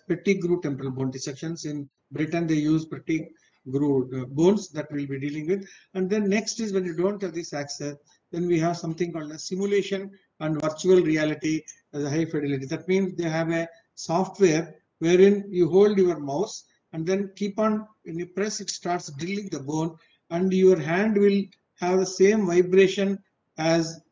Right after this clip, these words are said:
you drill the temporal bone. So these are the, some of the safer alternatives on, uh, learning the thing. This is called as a petit groove bone. So each will be, each bone, it is available online. Uh, in Britain, you can get them.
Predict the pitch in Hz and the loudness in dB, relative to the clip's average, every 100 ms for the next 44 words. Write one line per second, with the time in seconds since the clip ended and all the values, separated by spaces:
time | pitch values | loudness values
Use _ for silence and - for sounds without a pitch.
0 | - 160 156 131 175 196 170 196 269 - | 0 4 4 4 6 6 6 4 2 -6
1 | _ _ 156 131 135 123 117 113 _ _ | _ _ -6 -4 -2 -4 -6 -12 _ _
2 | - 202 247 233 226 226 220 - 180 190 | -2 0 2 0 -2 -6 -10 -12 -10 -8
3 | 185 - 180 190 202 185 165 156 151 156 | -8 -2 2 2 4 0 0 -2 -4 -4
4 | 147 170 185 180 - _ _ _ 151 151 | 0 4 4 4 -8 _ _ _ -4 -2
5 | 151 147 143 131 143 147 156 156 143 135 | -2 -2 -2 -4 -2 0 2 0 -2 -2
6 | 127 113 - _ _ _ _ _ _ _ | -4 -4 -10 _ _ _ _ _ _ _
7 | - 214 - 196 190 190 170 170 156 175 | -14 -10 0 2 4 4 2 0 -2 -4
8 | 165 185 170 170 147 170 269 - _ _ | 2 4 6 4 4 2 0 -4 _ _
9 | - 175 180 208 202 196 190 175 185 185 | 0 2 4 4 2 2 2 4 4 4
10 | 196 202 - 151 185 202 214 160 160 160 | 2 -2 -2 4 6 6 2 -6 -4 0
11 | 170 175 175 151 156 156 175 247 - _ | 0 2 2 2 0 0 -2 -2 -10 _
12 | _ - 147 147 147 143 156 180 175 160 | _ -10 -6 -4 -4 -4 -2 0 -2 -4
13 | 143 143 151 190 208 | -8 -8 -6 -4 -6